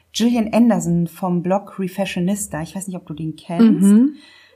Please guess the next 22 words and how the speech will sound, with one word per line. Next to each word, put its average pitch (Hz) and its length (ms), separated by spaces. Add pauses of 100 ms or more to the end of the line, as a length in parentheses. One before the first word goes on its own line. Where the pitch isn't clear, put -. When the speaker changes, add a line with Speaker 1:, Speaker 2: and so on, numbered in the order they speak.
(160)
Speaker 1:
Die - 60
ist - 520
aus 202 200
Amerika 285 680 (400)
und 202 160
die 202 40
hat - 300
damals 220 600
wöchentlich 240 920
mega 233 480
coole 233 420
Upcyclings 208 540
aus 196 160
alten 190 260
Secondhand-Sachen 180 800
gemacht. 165 320
Das 185 120
waren 190 140
so 185 100
richtig 226 520
krasse 196 500
Kleidungsstücke, 185 1120